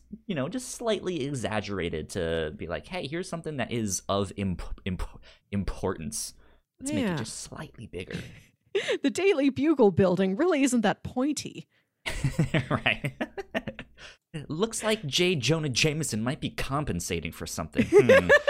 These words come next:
Speaker 2: <laughs>
Speaker 1: Okay, well. <laughs> Uh, so let's see. I, I, let's, let's start with these main characters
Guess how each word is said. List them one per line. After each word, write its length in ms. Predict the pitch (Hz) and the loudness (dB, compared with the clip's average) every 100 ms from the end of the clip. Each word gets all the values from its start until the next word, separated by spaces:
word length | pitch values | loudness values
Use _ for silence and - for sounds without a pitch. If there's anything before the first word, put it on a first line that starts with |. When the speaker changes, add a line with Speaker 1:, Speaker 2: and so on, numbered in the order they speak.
| 587 | 2
Speaker 2:
<laughs> 320 | - 571 - | 2 -6 -2
Speaker 1:
Okay, 420 | 127 123 98 90 - | -4 -2 0 0 0
well. 220 | 107 113 | 0 0
<laughs> 60 | 131 214 - 311 359 - 415 - 440 - 381 - 220 - - - _ _ _ _ _ _ _ _ _ - | -2 -6 -8 -8 -8 -6 -6 -6 -10 -8 -12 -10 -14 -12 -16 -16 _ _ _ _ _ _ _ _ _ 0
Uh, 380 | 170 180 180 180 523 - - | 4 4 4 2 0 -2 -4
so 120 | - | -6
let's 220 | 214 330 - | -6 -4 -4
see. 160 | 214 - | -6 -2
I, 220 | 240 262 - | 0 0 -2
I, 100 | - | -2
let's, 300 | 226 - - 226 - - - | -2 -2 -6 -8 -14 -20 -10
let's 180 | - - | -8 -6
start 360 | - 214 247 - | -4 0 0 -2
with 260 | 170 170 170 | 0 0 -2
these 400 | 135 147 151 131 | -6 -2 -2 0
main 400 | 120 120 131 135 | 2 2 2 0
characters 840 | - 107 110 104 - - - - | -2 0 0 0 -4 -8 -8 -8